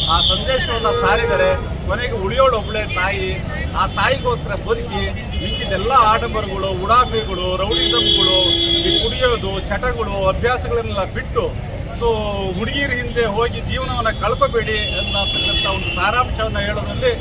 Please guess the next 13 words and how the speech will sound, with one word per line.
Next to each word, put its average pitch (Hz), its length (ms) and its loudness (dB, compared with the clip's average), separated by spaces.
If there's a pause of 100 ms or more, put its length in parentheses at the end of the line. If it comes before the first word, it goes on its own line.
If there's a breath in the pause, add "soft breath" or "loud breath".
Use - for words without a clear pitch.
(300)
ಇವರು - 260 -2
ತುಂಬಾ 208 340 2
ಪ್ರಮುಖ - 520 -2
ಪಾತ್ರವನ್ನ 196 560 2
ವಹಿಸಿದ್ದಾರೆ. 180 460 -2 (400)
So 196 140 -2
ಇವರು, 196 380 -2 (240)
ನನ್ನ 214 160 0
ಪ್ರಕಾರ 247 400 2 (160)
ಇವರು, 220 460 4 (520)
ಇವ್ರಿಗೆ 233 240 2
ಒಂದು 226 200 4
ನಮ್ಮ 214 180 2